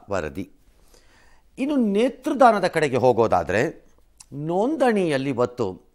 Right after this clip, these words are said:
this is really un-, unbelievable, ವಂಡರ್‌ಫುಲ್, ಇದು ಬಹಳ ಅದ್ಭುತ.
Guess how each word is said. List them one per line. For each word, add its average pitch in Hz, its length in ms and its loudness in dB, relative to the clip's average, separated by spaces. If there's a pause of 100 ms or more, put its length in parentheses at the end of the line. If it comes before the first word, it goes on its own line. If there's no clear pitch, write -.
(120)
this 160 120 -8
is 220 180 -8
really 123 440 -2
un-, 110 520 -8
unbelievable, 123 680 -2
ವಂಡರ್‌ಫುಲ್, 104 480 -6
ಇದು 76 160 -12
ಬಹಳ 95 180 -2
ಅದ್ಭುತ. 98 360 -4